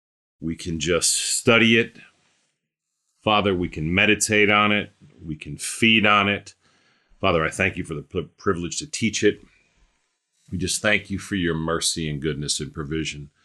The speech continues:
Father, above all, we thank you for Jesus, our only Lord and Savior and Master and King.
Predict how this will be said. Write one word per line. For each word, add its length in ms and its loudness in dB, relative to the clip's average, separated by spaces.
Father, 200 6
above 200 2
all, 220 4
we 80 2
thank 320 -2
you 80 -6
for 120 -8
Jesus, 600 -2
our 160 0
only 260 -2
Lord 340 0
and 120 -6
Savior 520 -2
and 160 -8
Master 520 -6
and 100 -16
King. 420 -12